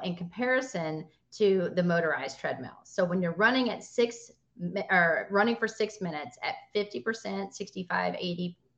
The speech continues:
percent, um, of the lactic threshold and the L T, um, you know, at that speed, then the oxygen uptake, heart rate, and blood lactate, and the rate of perceived exertion. So again, one to ten, where are ya?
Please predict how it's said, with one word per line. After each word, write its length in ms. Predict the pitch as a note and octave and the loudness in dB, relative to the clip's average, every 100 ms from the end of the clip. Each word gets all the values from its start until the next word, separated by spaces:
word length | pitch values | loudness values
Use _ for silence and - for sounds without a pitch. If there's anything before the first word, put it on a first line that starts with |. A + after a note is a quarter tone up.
| _ _ | _ _
percent, 500 | F#3+ F3+ F#3 F3 F#3 - _ _ _ - | -6 -4 -2 -4 -4 -12 _ _ _ 2
um, 320 | F#3+ F3 F3 | 4 4 4
of 140 | F#3+ F3 | 2 4
the 100 | F3+ | 4
lactic 400 | E3 E3+ F#3 - - | 4 4 2 -6 -2
threshold 640 | F3 E3 C#3+ C3 D#3+ G#3+ _ _ - | 0 0 -2 -2 -2 -4 _ _ -4
and 340 | F#3 F3 E3+ | 2 4 4
the 80 | E3+ | 2
L 140 | E3 F#3+ | 2 2
T, 340 | - F#3+ F3 E3 | 0 -4 -4 0
um, 360 | F3+ E3 D3+ - - | 2 2 -2 -8 -2
you 120 | F#3+ | 0
know, 80 | D#3+ | 4
at 180 | F3 | 4
that 240 | F3+ E3+ - | 6 4 2
speed, 520 | - B3 G#3+ D#3+ E3 | -6 -2 -2 -2 -8
then 400 | F3 F3+ F3 F3 E3+ | -2 2 4 2 0
the 320 | F3+ F3 E3 - | 0 0 0 6
oxygen 480 | E3+ G#3 - C4+ | 6 6 2 0
uptake, 720 | C4+ C4 B3+ G#3+ C#3+ D#3+ - _ _ _ | 4 4 2 0 0 -2 -6 _ _ _
heart 340 | - G3+ - | 4 4 6
rate, 400 | F3+ F3 F3 - - | 4 4 2 -4 -6
and 380 | F#3+ A3 B3+ | -2 0 0
blood 400 | A3+ A3 A#3 B3 | 0 4 4 4
lactate, 760 | A3+ G#3+ G#3+ G#3+ - C#3+ D#3 - - | 4 4 4 2 -4 -6 -6 -10 -8
and 120 | D#3 | -6
the 80 | D3 | -2
rate 280 | D#3+ G#3 | 2 4
of 140 | A#3+ A#3 | 2 2
perceived 420 | A#3 A#3 A#3+ G#3+ | 0 2 0 0
exertion. 580 | A3+ G3+ G3 F#3+ D#3+ E3+ | 0 2 2 2 -4 -6
So 280 | D#3 D#3 D#3 | -4 -4 -2
again, 320 | F3 F#3 D3+ | 0 0 2
one 180 | D#3+ G3+ | 0 0
to 60 | |
ten, 380 | G#3 - F3+ E3+ | -2 0 0 2
where 180 | E3 G3 | 4 8
are 240 | F#3+ D#3+ | 8 8
ya? 200 | D#3 D#3 | 6 2